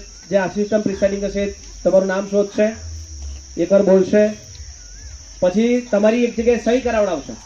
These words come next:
બધાને કહે, "સહી કરો, આજે મને પ્રેક્ટિસ કરે બતાવો." અને એના માટે એવું કહેજો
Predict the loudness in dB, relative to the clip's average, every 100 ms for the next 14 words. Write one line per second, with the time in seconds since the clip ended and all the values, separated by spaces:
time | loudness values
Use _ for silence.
0 | -20 -20 -20 -20 -20 -20 -20 -20 0 0
1 | 4 4 6 6 6 4 6 4 4 4
2 | 4 4 0 -4 -2 0 0 0 2 0
3 | 0 -6 -18 -20 -20 -20 -20 -20 -20 -20
4 | -20 -4 0 2 4 6 6 8 8 8
5 | 8 6 6 4 2 6 4